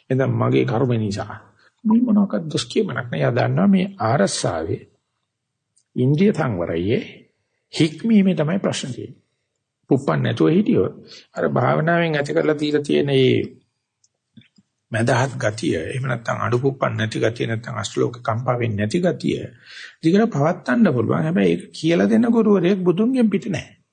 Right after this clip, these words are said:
අනිත් ඔක්කොම අපිට උගන්වන්නේ අඩු පුප්පන්න තමයි. කරන හරියක් කරන්නේ අඩු පුප්පන්න. ඉතින් අඩු පුප්පපු ගමන් හිවලා කෑවට පස්සේ ඉතින් අපි කියනවා මේ හිවලෙක් කෑවා, උගේ කඩප්පුලිකම, උගේ නැහමදාකම කියලා.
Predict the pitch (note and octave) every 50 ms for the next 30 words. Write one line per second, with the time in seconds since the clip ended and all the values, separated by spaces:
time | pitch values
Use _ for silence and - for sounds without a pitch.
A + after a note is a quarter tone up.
0 | _ _ _ _ _ - - - - - - D3 F3+ F#3 F#3 - D#3+ - - -
1 | - A#3+ B3 B3 A3 A3 G3+ G3+ F#3+ F3 F3 E3 E3 E3+ F#3 G#3+ A#3 G3 F#3+ G3+
2 | F3+ G3 G3 F#3+ - F2+ E2+ - G#2 G2 - A#2 A#2 - - - - _ _ _
3 | _ _ _ _ _ _ _ _ _ _ _ _ _ _ _ _ _ _ - C3+
4 | B2 C3+ D3 E3+ F3 F3+ G3 A3+ A3 A3 A3 - - G3+ F3 E3+ G#3 G#3+ G3+ F#3
5 | E3 D#3 D#3+ - - - - - - - D#3 C#3+ - G2 F2 D2+ - E3+ F#3 F3
6 | F#3+ F#3 G3 C#4+ E4 E4+ B3 G3+ C3 G#2 G2 G2 D#3 F3+ D#3+ E3 D#3+ C#3+ D3 C3+
7 | C#3+ C#3 B2+ B2+ G#2 C3 B2+ C3 - - - - - - - - - - - -
8 | - - _ - D#3 D3 D#3+ D#3 D3 C3+ D3 C3+ B2 C3+ C3 C3 C#3 D#3+ F3+ D3
9 | B2 B2+ C3+ C3 C3+ C3+ C3+ - - - - F#2+ G2+ C3+ C#3+ C#3 B2 B2+ C3 C#3
10 | C3+ B2+ B2+ A#2+ A#2+ - - - A2+ G#2+ A#2+ B2+ D3 D#3 C#3+ C3+ C3+ D3 C#3+ C3+
11 | B2+ C3 - C3 C3 C3 A#2+ B2 C3 C3 F3+ G3 G#3+ - - - - -